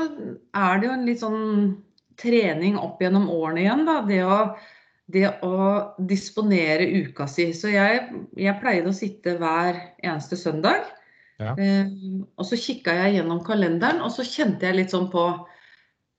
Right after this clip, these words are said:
Speaker 1: får jeg liksom litt sånn pusteproblemer nå når jeg ser alt som skal skje i løpet av uke, eller ser det OK ut? Hvis jeg fikk litt sånn,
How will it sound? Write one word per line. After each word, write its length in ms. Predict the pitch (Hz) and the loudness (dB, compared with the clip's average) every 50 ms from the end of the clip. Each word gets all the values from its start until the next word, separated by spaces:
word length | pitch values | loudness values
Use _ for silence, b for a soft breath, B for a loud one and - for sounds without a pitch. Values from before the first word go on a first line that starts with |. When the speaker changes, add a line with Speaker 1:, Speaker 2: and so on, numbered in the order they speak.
| _ | _
Speaker 1:
får 260 | - - - 202 196 202 | -20 -2 2 4 4 6
jeg 100 | 208 226 | 4 4
liksom 180 | 214 196 214 214 | 2 2 0 2
litt 160 | 214 202 190 - | 0 0 0 0
sånn 140 | 196 190 - | -2 -2 -2
pusteproblemer 960 | - 247 240 - - - - - 151 139 - 156 160 151 160 156 156 165 170 | -4 -6 -6 -6 -10 -14 -10 -8 -8 -4 -2 -2 0 2 2 2 2 2 2
nå 140 | 190 214 240 | 2 2 2
når 140 | 262 233 202 | 2 2 0
jeg 100 | 196 196 - | 0 -2 -4
ser 420 | - - 190 160 151 156 165 160 - 156 | -8 -6 -4 -2 0 -2 -2 -2 -2 -4
alt 180 | 147 139 - | -4 -4 -4
som 140 | - 170 160 165 | -6 -6 -6 -2
skal 160 | - 185 160 | -4 -2 -2
skje 200 | - 175 156 165 | 2 2 2 4
i 40 | 165 175 | 4 4
løpet 180 | 170 - - 165 160 | 2 2 -2 -2 0
av 320 | 160 160 160 160 - 190 | 0 2 0 2 2 0
uke, 320 | 180 143 - - 294 359 415 427 - - - _ _ _ _ _ - | -2 0 0 0 0 0 0 -2 -8 -16 -20 _ _ _ _ _ 0
eller 440 | 202 208 208 233 285 359 381 381 - - - | 2 4 4 4 4 2 2 0 -4 -10 -4
ser 240 | - - 208 202 | 0 0 2 2
det 80 | 202 190 | 2 2
OK 220 | 156 147 135 - 143 143 147 147 | 0 -2 -2 -4 -4 -2 -2 -2
ut? 180 | 143 143 - - - _ _ _ _ _ _ _ B B B B B B B B B B B B B 190 | -4 -6 -12 -18 -20 _ _ _ _ _ _ _ B B B B B B B B B B B B B 2
Hvis 220 | 220 233 233 - - | 2 2 2 2 0
jeg 120 | 262 262 - - | -2 -2 -2 -4
fikk 260 | - 247 240 - 226 | -6 -6 -4 -2 0
litt 220 | 214 214 208 - | 0 0 0 0
sånn, 320 | - 202 190 196 202 - | 0 2 4 4 2 0